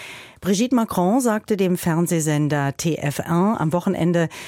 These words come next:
sie habe die Klage eingereicht, um im Kampf gegen Belästigung ein Exempel zu statuieren.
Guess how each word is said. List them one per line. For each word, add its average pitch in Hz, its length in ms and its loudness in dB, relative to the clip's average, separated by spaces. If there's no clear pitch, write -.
sie 190 280 0
habe 220 200 0
die 226 120 -6
Klage 185 400 -2
eingereicht, 196 680 0
um 180 240 0
im 175 260 -2
Kampf 160 360 -2
gegen 175 300 0
Belästigung 143 880 -2
ein 165 200 0
Exempel 165 680 -2
zu - 160 -6
statuieren. 110 760 -6